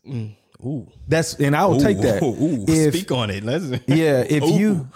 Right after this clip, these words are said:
Speaker 2: if you are
Speaker 1: He's about
Speaker 2: worried
Speaker 1: to
Speaker 2: about
Speaker 1: upset some people.
Speaker 2: No.
Speaker 1: <laughs>
Speaker 2: Well, I, I can say this. Like,
Speaker 1: Mm.
Speaker 2: people say that, you know,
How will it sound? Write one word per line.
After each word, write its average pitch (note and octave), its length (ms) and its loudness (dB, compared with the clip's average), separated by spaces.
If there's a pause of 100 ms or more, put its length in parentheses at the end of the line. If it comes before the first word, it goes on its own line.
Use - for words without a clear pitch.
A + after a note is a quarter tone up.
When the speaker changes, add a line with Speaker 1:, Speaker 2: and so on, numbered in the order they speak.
(140)
Speaker 2:
if B2+ 240 0
you G3 720 2
are B2+ 120 2
Speaker 1:
He's A#2 140 2
about C3 100 4
Speaker 2:
worried E3+ 320 4
Speaker 1:
to C#3 60 2
Speaker 2:
about A#2 320 2
Speaker 1:
upset - 280 -4
some A2+ 200 -8
people. A2 420 -6 (260)
Speaker 2:
No. G3 360 0
Speaker 1:
<laughs> A3+ 60 -2 (300)
Speaker 2:
Well, F#3 260 4
I, D#3+ 100 2 (140)
I D3 120 4
can C#3+ 100 0
say C3 160 2
this. F#2 240 -2
Like, F2+ 200 -2
Speaker 1:
Mm. A2+ 260 -14
Speaker 2:
people B2+ 260 2
say G#2+ 360 0
that, F2+ 340 -2
you A2+ 120 -2
know, F#2 300 0